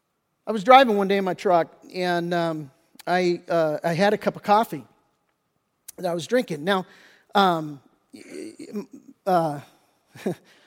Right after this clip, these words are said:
so my cu-, my, my truck, I, I paid, like, thirty-five hundred bucks for it, like, thirteen years ago, twelve years ago, whatever it was. And, and, and, you know, so the thing's paid for. My wife is telling me all the time, "Get rid of that." I'm like, "No,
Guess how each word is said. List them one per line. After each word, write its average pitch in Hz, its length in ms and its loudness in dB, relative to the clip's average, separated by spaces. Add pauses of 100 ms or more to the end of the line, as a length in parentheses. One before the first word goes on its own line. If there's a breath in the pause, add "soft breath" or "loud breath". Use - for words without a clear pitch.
(160 soft breath)
so 262 160 -2
my 302 140 4
cu-, 220 340 6
my, 269 220 0
my 254 180 2
truck, 214 340 4
I, 214 240 0 (100)
I 240 60 4
paid, 269 220 -2
like, 202 160 0
thirty-five 208 440 -2
hundred 156 520 -6
bucks 170 200 0
for 151 220 -8
it, 113 60 -10
like, 139 140 -14 (360)
thirteen 175 380 -6
years 151 240 -10
ago, 139 140 -14
twelve 170 280 -6
years 151 140 -12
ago, 151 80 -10
whatever 156 320 -2
it 143 40 -8
was. 135 240 -12 (480 soft breath)
And, 208 240 2
and, 202 280 0
and, 214 100 -4
you 202 60 -6
know, 190 140 -6
so 233 140 -4
the 220 120 -2
thing's 302 260 0
paid 208 320 2
for. 160 140 -4
My 185 120 0
wife 214 220 4
is 185 80 -12
telling 208 200 -6
me 190 40 -4
all 180 140 -4
the - 40 -12
time, 180 120 -10
"Get - 240 -6
rid 262 160 0
of 240 80 0
that." 170 200 -2
I'm 196 140 -6
like, 202 160 -8
"No, 294 560 -6